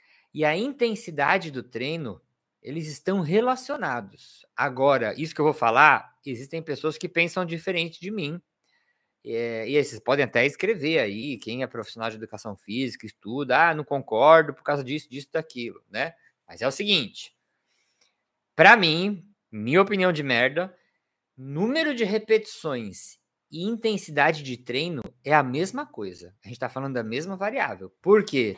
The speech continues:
Tem gente que fala assim, "Ah, número re-, de repetições, Yuri, é volume de treino, né?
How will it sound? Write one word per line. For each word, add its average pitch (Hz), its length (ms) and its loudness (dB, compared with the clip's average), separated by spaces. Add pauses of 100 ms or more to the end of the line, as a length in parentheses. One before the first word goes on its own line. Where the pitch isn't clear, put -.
Tem - 120 -12
gente 131 120 -12
que - 80 -20
fala 151 140 -2
assim, 170 180 -8
"Ah, 202 160 4
número 254 460 2
re-, 202 160 4
de 160 100 -4
repetições, 170 840 -6
Yuri, 107 360 -8 (560)
é 151 300 2
volume 247 480 4
de 180 120 -2
treino, 107 500 -6 (100)
né? 160 380 -2